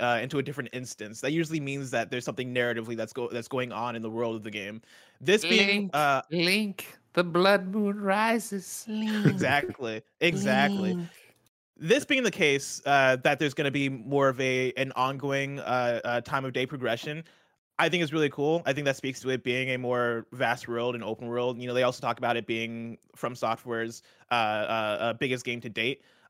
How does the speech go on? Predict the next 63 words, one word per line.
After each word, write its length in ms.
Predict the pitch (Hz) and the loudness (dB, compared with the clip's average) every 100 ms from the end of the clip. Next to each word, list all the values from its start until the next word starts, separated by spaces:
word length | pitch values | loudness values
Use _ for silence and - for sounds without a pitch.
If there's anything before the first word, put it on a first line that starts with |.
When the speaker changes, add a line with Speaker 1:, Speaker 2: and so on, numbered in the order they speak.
| 127 | 2
Speaker 1:
uh, 140 | 120 | 2
in 80 | 117 | 0
terms 220 | 143 123 | -4 -6
of 60 | 113 | -8
scope. 380 | - 131 131 - _ 147 | -6 -2 -2 -4 _ -8
And 100 | 147 | 2
so 80 | |
I 80 | 151 | 4
wonder, 560 | 143 143 143 147 139 135 - | 4 2 2 2 2 0 0
like, 120 | 175 | 2
the, 120 | 202 180 | 2 4
the, 180 | 196 - | 2 2
the 160 | 165 | 0
thing 220 | 190 208 220 | 2 2 2
that 160 | 214 - | 0 0
this 160 | 156 151 | -2 0
gets 180 | 151 | -2
me 80 | - | 0
excited 360 | 139 - 120 131 | -2 2 2 2
about 180 | 135 131 | 0 -2
specifically 520 | 120 117 120 139 135 | -6 -8 -8 -4 -4
would 280 | 120 123 110 | 0 0 0
be 240 | 120 117 | -4 -2
the 140 | 117 | 0
idea 400 | 113 113 117 117 | -2 -2 -2 -2
that, 280 | 113 110 110 - - | 0 -2 -2 -4 -10
hey, 180 | - 170 | 0 2
maybe 240 | 147 170 185 | 4 4 4
at 100 | 143 | 4
nighttime, 640 | 135 180 - 135 127 131 - | 2 0 0 -2 -2 -6 -6
like, 220 | 127 117 - | -4 -4 -8
certain 360 | - 165 156 | -2 0 0
things 300 | 143 143 139 | 0 -2 -2
in, 120 | 131 127 - | -8 -10 -2
th-, 200 | 170 - | -2 0
certain 260 | 196 175 | 0 0
things 220 | 160 156 131 | -2 -6 -6
in 60 | |
the 40 | 131 | -6
game 240 | 123 117 | -4 -6
changes, 520 | 113 120 117 101 - | -6 -8 -8 -12 -6
right? 180 | 123 120 | 0 2
Like, 180 | 123 117 | 2 0
cer-, 320 | - 156 120 | 2 2 2
certain 440 | 135 165 156 151 139 _ _ - | -2 -2 -2 -6 -14 _ _ -4
events 360 | 147 147 151 139 | 0 2 0 2
might 140 | 143 | 2
only 160 | 139 139 | 2 2
be 120 | 135 | 2
a-, 80 | 131 | 2
able 200 | 139 135 | 2 0
to 80 | 120 | 2
happen 280 | 131 127 120 | 2 0 0
at 80 | |
night. 240 | 120 123 123 | 0 0 0
Certain 200 | 143 131 | -4 -2
events 200 | 123 120 | -2 0
might 180 | 120 120 | -2 0
only 180 | 120 | -2
be 80 | 120 | -2
able 120 | 120 | -2
to 60 | 117 | 0
happen 440 | 117 113 117 113 | 0 0 -4 -8